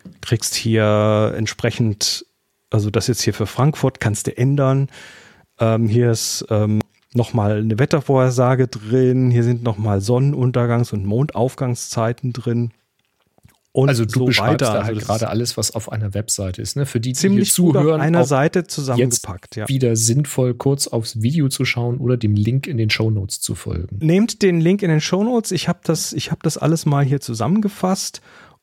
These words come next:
Speaker 1: Und, ähm, wer da noch mehr wissen möchte, es gibt auch, auch verlinkt in den Shownotes, äh, tatsächlich auf time and date dot com eine ganze Seite mit astronomischen Events zwanzig fünfundzwanzig, also für dieses Jahr.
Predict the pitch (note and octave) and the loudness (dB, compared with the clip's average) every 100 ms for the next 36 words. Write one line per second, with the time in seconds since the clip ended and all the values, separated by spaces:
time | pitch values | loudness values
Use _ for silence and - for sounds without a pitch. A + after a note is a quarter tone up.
0 | _ C#3+ C#3 C#3 - - B2+ B2+ C3 C3 | _ 0 2 0 -2 -2 0 2 2 0
1 | C#3 A#2+ B2+ C3+ C#3+ B2+ A#2+ G#2+ A#2 A2 | -2 -4 0 0 2 2 0 -2 -2 0
2 | B2 F3+ G3+ F#3+ - F#3+ F3+ D3 D#3 E3+ | 2 2 2 0 0 0 2 2 2 0
3 | - - D#2+ B2+ - - - A2+ B2+ - | -4 -4 -2 -4 -6 -8 -4 -2 0 -2
4 | - D#3 - - D#3+ D#3+ - D3 D3 - | -2 0 0 0 2 2 0 0 0 0
5 | C#3+ D3 D3 - - - - _ _ _ | 0 0 0 -2 -10 -16 -20 _ _ _
6 | B2 B2+ C#3 C3+ - C#3 - F3 - - | 0 2 2 -2 0 -2 0 -2 -4 -2
7 | F3 G3+ F#3+ F3 E3 D#3 D#3 E3 D#3 - | -2 0 0 2 2 2 0 0 -4 -6
8 | - D3+ C#3+ B2+ - D#3+ G3+ D3+ G2+ G2 | -4 -2 -2 -2 0 0 0 -2 -2 0
9 | F3 F3 B2 D#3 - - C#3+ - C#3+ B2+ | 0 2 2 0 -4 -2 -2 0 -2 0
10 | A#2+ D3+ - F3 D#3+ C#3+ E3+ B3+ - - | 0 -2 -4 -4 -2 0 2 2 0 -2
11 | - A2 C3 G3 F3+ E3+ F#3+ F3+ - F#2 | -2 0 -2 -4 -4 -4 0 0 0 -2
12 | G2 G2+ G#2 G#2 G2+ G2+ G2 G#2+ C#3 G#3 | -2 -4 -4 -2 -2 -2 -2 0 2 0